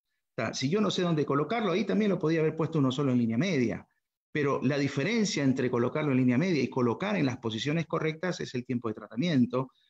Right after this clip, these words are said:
porque yo voy a tener menos ida y vuelta de alguna pieza que se va, la tengo que recuperar, aunque se recupera sola,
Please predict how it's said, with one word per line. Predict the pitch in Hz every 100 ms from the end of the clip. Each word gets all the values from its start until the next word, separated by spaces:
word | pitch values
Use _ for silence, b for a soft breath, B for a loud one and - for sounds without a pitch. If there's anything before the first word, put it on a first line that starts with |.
| _
porque | 143 123 131
yo | 151
voy | 156
a | 151
tener | - 160 147 156 - _ _ -
menos | 160 170 -
ida | 175
y | 156
vuelta | 170 214 165 143
de | 127
alguna | 127 139 131
pieza | 160 - 131
que | 120
se | 123
va, | 143 175 147
la |
tengo | 127 135 123
que | 117
recuperar, | 120 202 147 170 139 143
aunque | 120 107
se | 110
recupera | 110 - - 123
sola, | 123 180 147 147 165